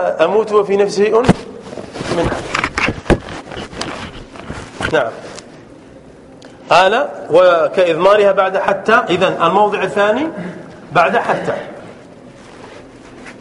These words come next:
نحو قوله تعالى: قالوا، لا بد أن نذكر كامل الآية لأنه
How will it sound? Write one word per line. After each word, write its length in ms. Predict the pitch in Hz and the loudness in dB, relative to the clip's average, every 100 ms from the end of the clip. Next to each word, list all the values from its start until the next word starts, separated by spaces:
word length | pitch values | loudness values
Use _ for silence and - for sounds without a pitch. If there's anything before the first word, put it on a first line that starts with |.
| - | -6
نحو 200 | 190 220 | 0 2
قوله 260 | - 220 208 | 2 2 2
تعالى: 500 | 208 170 190 226 269 - - - - | 0 2 2 2 -2 -6 -14 -16 -2
قالوا، 460 | 180 196 185 240 311 - - - - - - - - - - - - - - - - - - - 160 - - 156 165 - 180 175 - 156 - - - - - 147 | 2 2 2 0 0 -6 -14 -18 -20 -20 -20 -20 -20 -20 -20 -20 -20 -20 -20 -20 -20 -20 -20 -20 -18 -18 -18 -16 -16 -16 -18 -18 -16 -18 -18 -20 -20 -20 -14 -2
لا 140 | 160 | 0
بد 240 | 170 175 | 0 2
أن 100 | 180 | 0
نذكر 280 | 175 - 165 | 0 -2 -2
كامل 260 | 143 175 156 | 0 -2 -2
الآية 240 | 131 139 | 0 0
لأنه 1000 | 156 160 156 151 139 135 127 123 120 | 0 0 2 2 0 -2 -4 -4 -6